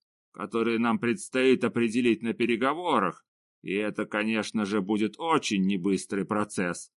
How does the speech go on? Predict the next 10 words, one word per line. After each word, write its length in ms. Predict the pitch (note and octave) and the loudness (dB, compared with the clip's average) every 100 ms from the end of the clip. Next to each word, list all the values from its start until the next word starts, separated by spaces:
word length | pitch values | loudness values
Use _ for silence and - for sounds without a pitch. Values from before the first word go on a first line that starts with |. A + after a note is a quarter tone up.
| _ _ _ _ - | _ _ _ _ -4
Но 220 | A2+ C3+ | 0 2
я 200 | C#3+ D3 | 2 2
полагаю, 760 | C#3+ C#3 C#3+ D3+ D#3 C#3+ A#2+ A2 | 2 0 2 2 6 6 6 2
что 220 | - B2+ | 0 0
если 300 | C3 B2+ B2+ | 0 0 2
мы 180 | B2+ C3 | 2 2
откроем 720 | C3 - F#3+ F3+ C3 G#2 G2+ | -2 -2 0 4 6 6 2
границы 540 | A2 A2+ B2+ B2 A#2+ | 2 2 2 0 -2
для 180 | G#2+ A2+ | -2 -2
торговли, 800 | A2 A#2 C#3+ F3+ C3 G2+ F#2 D#2+ | 0 -2 -2 0 2 2 0 -4